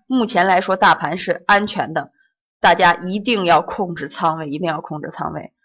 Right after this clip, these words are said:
目前来说，中期级这个行情呢，虽然说它渐行渐近，但是呢，它不具备时间窗没有达到，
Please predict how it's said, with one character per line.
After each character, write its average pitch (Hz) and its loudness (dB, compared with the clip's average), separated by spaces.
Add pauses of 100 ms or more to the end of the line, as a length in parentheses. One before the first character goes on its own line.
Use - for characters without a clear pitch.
目 208 0
前 180 0
来 175 0
说， 175 -4
中 196 -4
期 190 -10
级 165 -12
这 165 -6
个 - -2
行 165 -4
情 170 -6
呢， 139 -10 (240)
虽 - 2
然 190 4
说 196 0
它 190 -2
渐 185 -2
行 165 -8
渐 175 -2
近， 170 -8 (320)
但 175 4
是 175 -4
呢， 104 -4 (220)
它 - -8
不 170 -14
具 190 -6
备 156 -2
时 - -6
间 175 0
窗 175 0
没 170 -6
有 143 -6
达 - -2
到， 156 -2